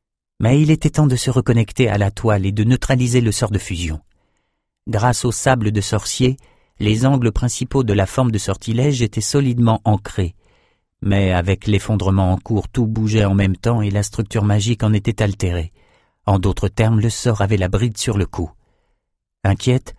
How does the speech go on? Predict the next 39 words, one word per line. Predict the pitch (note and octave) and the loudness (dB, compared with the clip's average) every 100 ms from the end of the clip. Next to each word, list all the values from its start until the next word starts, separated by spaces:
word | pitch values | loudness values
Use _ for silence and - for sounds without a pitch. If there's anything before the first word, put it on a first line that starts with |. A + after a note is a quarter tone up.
| _ _ - | _ _ -2
Verna | G#2 G#2+ B2 | 0 2 2
serra | - G#2 G#2 | 0 0 2
les | G2+ | 2
dents | G2 F2 E2+ | 0 -2 -2
et | G2 F2 F2 | -2 0 2
mobilisa | A2 A2+ A2 G#2 G2 | 2 2 -2 0 -2
son | - G2 | -2 -2
don | G2+ B2 | 0 -2
pour | - G2 | -2 -6
tirer | - A2+ G#2 | -4 -4 -4
sur | - F#2+ | -4 -2
les | F#2+ | -2
lignes | A2+ A#2 | 0 2
de | G2+ | 2
magie, | F2+ E2+ E2 D#2+ - _ _ - | 0 -2 -4 -6 -10 _ _ -4
un | B2 | -2
peu | - C#3+ | 0 -2
comme | - C3 | 0 0
un | B2 | 0
cavalier | - A#2 A2 A2 G#2+ | 0 0 0 0 0
tire | - A2 | -2 -4
sur | - G2+ | -4 -2
les | G2+ | 0
rênes | F#2+ F#2 F2 | 0 -2 -2
pour | G2 F#2 | -2 -2
arrêter | F2+ F2+ G2+ | 0 -2 -2
sa | G2+ | -2
monture. | E2+ D#2+ - D2 D2 - _ _ _ _ _ _ _ _ _ _ - | -2 -4 -6 -10 -12 -18 _ _ _ _ _ _ _ _ _ _ -4
Bizarrement, | B2+ B2 A#2 G2+ G#2+ C#3 - _ - | -2 2 2 2 2 2 0 _ -4
à | A2+ - | -2 0
un | G#2+ G#2 | 0 0
tel | - C#3 | 2 4
moment, | A2+ G#2+ A#2 D#3 _ _ _ _ _ _ _ - | 4 4 2 0 _ _ _ _ _ _ _ -4
elle | C#3 | -2
se | D#3 | -2
souvint | - D3 D3+ | 0 2 4
du | A#2+ A#2+ | 4 2
jour | D3 E3+ | 0 2
où | B2 A#2 | 2 0